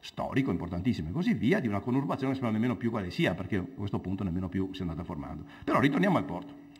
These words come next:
Quatt-, dal quattro, da quel momento al, al duemilatré si discute, come sapete, perché?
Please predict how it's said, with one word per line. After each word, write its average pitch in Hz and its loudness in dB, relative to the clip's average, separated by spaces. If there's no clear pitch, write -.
Quatt-, 208 4
dal 143 4
quattro, - 4
da 120 2
quel 226 4
momento 104 4
al, 110 2
al 92 -2
duemilatré 120 0
si 147 -2
discute, 180 2
come 135 2
sapete, 131 -2
perché? 139 6